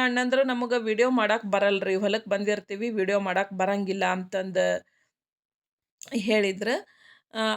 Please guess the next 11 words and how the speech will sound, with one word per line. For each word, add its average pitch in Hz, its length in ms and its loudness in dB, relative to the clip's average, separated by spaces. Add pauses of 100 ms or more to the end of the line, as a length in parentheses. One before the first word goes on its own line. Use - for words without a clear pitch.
ಆಮೇಲೆ 247 320 4
ಹೂವು, 277 760 2
ಆ, 214 260 4
ಹೀಚು, 254 520 2
ಮುಗುಳು, 240 440 4
ಮಗ್ಗಿ 220 540 0
ಭಾಳ 202 340 4
ಅದಾವ್ರಿ. 208 440 4
ಹೂವಂತೂ 220 560 0
ಸಾಕಷ್ಟು 220 600 0
ಹಿಡ್ದವು 208 800 -2